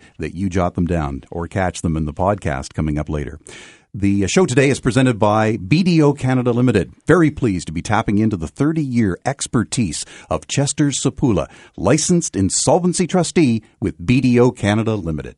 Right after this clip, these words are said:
With Brian Nuttall, our show today is presented by B D O Canada Limited and Chester Sapula, senior vice president, licensed insolvency trustee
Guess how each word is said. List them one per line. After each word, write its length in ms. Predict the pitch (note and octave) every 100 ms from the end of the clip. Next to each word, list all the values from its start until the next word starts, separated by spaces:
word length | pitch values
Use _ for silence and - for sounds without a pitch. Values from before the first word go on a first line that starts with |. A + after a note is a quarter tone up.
| -
With 160 | F3+
Brian 300 | - D3+ C3+
Nuttall, 340 | A#2 A2 F2+ D2+
our 140 | E2
show 180 | F2+ C#3+
today 240 | B2 C3
is 100 | B2
presented 360 | - A#2 A#2 G#2+
by 160 | G#2 G#2
B 180 | A#2+
D 160 | B2 A#2+
O 100 | A#2
Canada 440 | - A#2+ A#2 G2+
Limited 420 | G2 A#2 A2 F2 A#2
and 420 | A#2 F#2+ F#2 F#2
Chester 340 | - D3 D#3
Sapula, 640 | C3 C#3 - D#3 B2 D2+
senior 440 | - C3+ D#3 F3 D3
vice 280 | G#2+ G2+ -
president, 460 | C#3 D3+ F3 F#3+ - - -
licensed 480 | A#2+ C#3+ C3+ A2+
insolvency 640 | A2 F#2 - B2+ A#2 - G2
trustee 540 | - G2 - G#2 G2